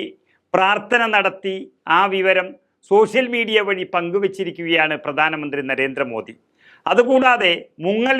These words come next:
വിദഗ്ധരോടൊപ്പം കടലിനടിയിൽ നിന്നുള്ള ചിത്രങ്ങളും മോദി എക്സിൽ പങ്കുവച്ചിട്ടുണ്ട്. അതായത് തികച്ചും ഒരു കോമാളിത്തരം എന്ന് പറഞ്ഞു ചിരിക്കുകയാണ്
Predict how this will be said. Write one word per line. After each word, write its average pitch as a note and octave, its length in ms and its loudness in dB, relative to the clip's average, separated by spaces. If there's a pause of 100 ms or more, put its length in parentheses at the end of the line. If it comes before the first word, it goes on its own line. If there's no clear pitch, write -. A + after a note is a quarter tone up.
വിദഗ്ധരോടൊപ്പം A3+ 800 0 (180)
കടലിനടിയിൽ G#3 760 -2 (100)
നിന്നുള്ള G3 440 -2 (120)
ചിത്രങ്ങളും A3 580 0 (500)
മോദി F#3 360 0 (340)
എക്സിൽ F3 400 -2 (200)
പങ്കുവച്ചിട്ടുണ്ട്. C3+ 760 -2 (460)
അതായത് G3 340 4 (100)
തികച്ചും G#3+ 480 -2 (140)
ഒരു F#3+ 120 2 (120)
കോമാളിത്തരം A#3 840 2 (100)
എന്ന് G3 240 -4
പറഞ്ഞു F#3 400 -2
ചിരിക്കുകയാണ് F3 720 2